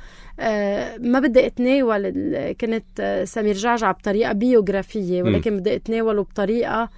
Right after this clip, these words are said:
Speaker 1: علمية، وبدي أسأله أسئلة ولا أجوبة، أجوبة. سألته أسئلة عن بس خرج من الحبس، كيف تغيرت السياسة، كيف شاف ال-، الرجال السياسة، شو كان رأيه فيهم،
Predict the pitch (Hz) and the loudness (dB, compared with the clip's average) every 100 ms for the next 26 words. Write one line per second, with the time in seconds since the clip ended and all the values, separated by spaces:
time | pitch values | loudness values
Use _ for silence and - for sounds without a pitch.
0 | - - - - 202 277 233 208 185 190 | -18 -20 -18 -6 2 6 6 4 0 -4
1 | 202 - - 330 214 202 208 196 220 240 | -6 -14 -16 -8 -4 -4 -4 0 2 2
2 | 233 220 - - 240 240 233 233 226 220 | 0 -4 -4 -4 -4 -2 0 0 -2 -6
3 | 190 196 208 196 - - 226 196 190 196 | -8 -10 -10 -16 -16 -6 -4 -2 -4 -6
4 | 180 - - - - - - - 269 302 | -12 -18 -20 -20 -20 -20 -2 4 6 6
5 | - 285 277 - - - 254 247 226 220 | 4 0 0 -8 -14 -6 -4 0 0 0
6 | 208 208 214 214 226 - 226 202 202 196 | 0 -2 -4 -4 -4 -4 -4 -4 -4 -4
7 | - 196 180 - - - - - - 214 | -6 -8 -10 -14 -20 -20 -20 -20 -10 -8
8 | 214 208 226 196 - - 214 214 240 202 | -4 2 2 0 -4 -8 -4 0 0 -2
9 | - 170 - - - 226 - 233 233 - | -8 -12 -16 -20 -8 -6 0 0 0 -2
10 | 196 185 190 190 185 185 185 185 185 185 | -6 -4 -4 -4 -4 -4 -4 -2 -2 2
11 | 220 220 - - 240 247 - - - - | 2 2 -2 -4 0 0 -2 -6 -6 -6
12 | 226 233 220 208 190 247 240 208 - 254 | -6 -2 0 0 0 0 2 0 0 0
13 | 226 170 | 0 -2